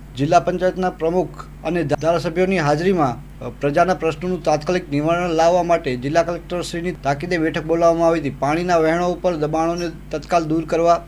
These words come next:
ઝુંબેશ ચલાવવા માટે અધિકારીઓને સૂચના આપવામાં આવી હતી. રસ્તાઓ, દબાણો, વીજ કનેક્શન, જમીન ફાળવણી યોજનાના લાભ, પાણી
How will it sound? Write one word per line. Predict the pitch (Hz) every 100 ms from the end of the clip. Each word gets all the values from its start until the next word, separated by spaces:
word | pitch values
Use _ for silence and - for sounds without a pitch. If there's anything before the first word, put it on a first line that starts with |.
| - - - - - 123 120
ઝુંબેશ | 160 170 170
ચલાવવા | 175 170 170
માટે | 165 160 170
અધિકારીઓને | 165 160 143 147 156 160 165 170 170
સૂચના | 151 151 175
આપવામાં | 170 160 147 139
આવી | 127
હતી. | 120 107 - 180
રસ્તાઓ, | 156 - 185 190
દબાણો, | 160 160 175 180
વીજ | 156 156
કનેક્શન, | 175 170 185 175
જમીન | 143 160 175 156
ફાળવણી | 151 160 170 180 151
યોજનાના | 147 151 170
લાભ, | 165 156 170 156
પાણી | 147 156 175 196